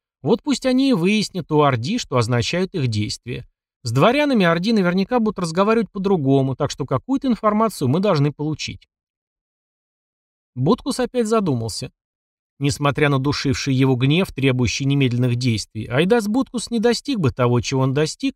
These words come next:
не умея он справляться со своими эмоциями. Тем более, что в словах поверенного был резон. Ситуация в самом деле выглядела как-то странновато.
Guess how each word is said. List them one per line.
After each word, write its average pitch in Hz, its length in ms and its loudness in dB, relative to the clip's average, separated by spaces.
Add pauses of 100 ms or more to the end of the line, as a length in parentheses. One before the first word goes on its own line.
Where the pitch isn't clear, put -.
(120)
не 147 180 2
умея 143 340 2
он 220 60 0
справляться 127 640 0
со 135 140 -4
своими 123 400 2
эмоциями. 117 560 -6 (800)
Тем 143 220 2
более, 143 240 6
что - 160 -8
в - 60 -8
словах 135 400 0
поверенного 151 540 2
был 147 220 2
резон. 151 440 0 (300)
Ситуация 262 600 -2
в - 40 -6
самом 135 400 0
деле 127 220 2
выглядела 226 440 0
как-то 196 240 -8
странновато. 208 760 -2